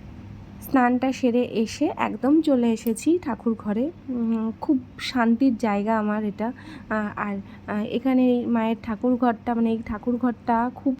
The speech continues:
খুব পছন্দের। উম, আহ, দেখো পুচকু পুচকু দুটো গোপাল রাখা আছে।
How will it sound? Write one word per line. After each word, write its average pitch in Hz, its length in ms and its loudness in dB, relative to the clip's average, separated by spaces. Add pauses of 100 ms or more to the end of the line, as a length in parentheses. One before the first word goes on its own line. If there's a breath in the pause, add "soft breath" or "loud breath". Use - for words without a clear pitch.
(100)
খুব 294 200 2 (100)
পছন্দের। 202 500 -2 (380 loud breath)
উম, 214 280 -2 (140)
আহ, - 220 -6
দেখো 233 420 -2
পুচকু 269 300 -4
পুচকু 269 360 -2
দুটো 233 280 0
গোপাল 220 360 -2
রাখা 220 340 -4
আছে। 208 300 -4